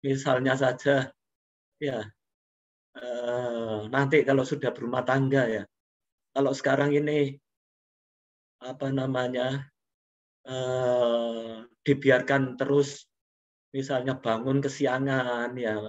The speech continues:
itu akhirnya membudaya kan, menjadi kebiasaan dan membudaya kan. Perilakunya ini kan, eh, me-, apa, meng-, menjadi eh, kebiasaan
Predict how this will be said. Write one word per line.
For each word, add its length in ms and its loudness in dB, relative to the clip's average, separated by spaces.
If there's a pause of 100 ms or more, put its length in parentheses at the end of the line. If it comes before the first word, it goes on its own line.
itu 240 -4
akhirnya 400 2
membudaya 800 2
kan, 160 -12 (640)
menjadi 560 2
kebiasaan 720 -2
dan 160 -4
membudaya 720 -2
kan. 160 -14 (800)
Perilakunya 720 2
ini 80 2
kan, 320 -2 (800)
eh, 320 -2
me-, 320 -2 (160)
apa, 240 0
meng-, 320 -10 (160)
menjadi 720 -2 (920)
eh, 580 -6
kebiasaan 600 0